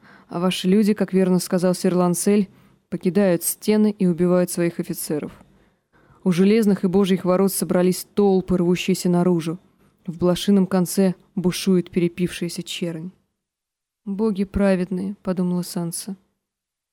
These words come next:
«Вот оно. Джоффри потерял голову, а с ним и я».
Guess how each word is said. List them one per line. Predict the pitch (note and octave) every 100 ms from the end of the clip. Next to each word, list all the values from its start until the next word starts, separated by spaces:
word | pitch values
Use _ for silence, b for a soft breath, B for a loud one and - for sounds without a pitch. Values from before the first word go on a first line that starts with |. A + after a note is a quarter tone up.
| _
«Вот | - G3+ B3+ G#3+
оно. | F#3 F3+ E3+ E3+ _ _ _ _ _ _ G3
Джоффри | G3+ A#3 - E3+
потерял | - F#3 G3+ G3 F#3+
голову, | F3+ A#3 A#3+ A3 G#3+
а | F#3
с | -
ним | G3 G3
и | G3+
я». | F3+ E3+